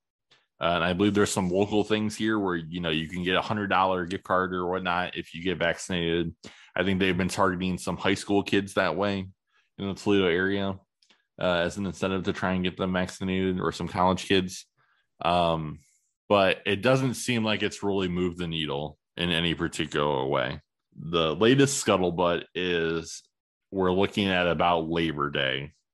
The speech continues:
for the F D A to fully approve the Pfizer vaccine. I do not know if that's going to be just sixteen and up, or if that will also include the twelve to sixteen-year-old cohort,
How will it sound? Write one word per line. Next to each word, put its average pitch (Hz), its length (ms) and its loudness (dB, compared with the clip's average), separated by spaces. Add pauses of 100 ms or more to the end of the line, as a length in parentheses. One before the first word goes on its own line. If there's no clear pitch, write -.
(520)
for 92 120 -2
the 85 180 0
F 87 160 2
D 87 220 2
A 82 40 0
to 80 80 -2
fully 87 460 2
approve 82 340 -2
the 73 80 -4
Pfizer 76 420 0
vaccine. 76 500 -4
I 80 100 -2
do 80 180 -4
not 85 260 0
know 120 460 4 (180)
if 87 120 -2
that's 92 220 0
going 101 160 0
to 95 60 -4
be 92 160 -2
just - 560 -2 (840)
sixteen 117 560 -2
and 117 120 0
up, 123 180 2
or 98 80 2
if 90 80 0
that 92 200 2
will 87 180 -2
also 82 460 -2
include 87 440 -4
the 80 240 0
twelve 92 320 0
to 90 60 -2
sixteen-year-old 90 880 0
cohort, 98 500 2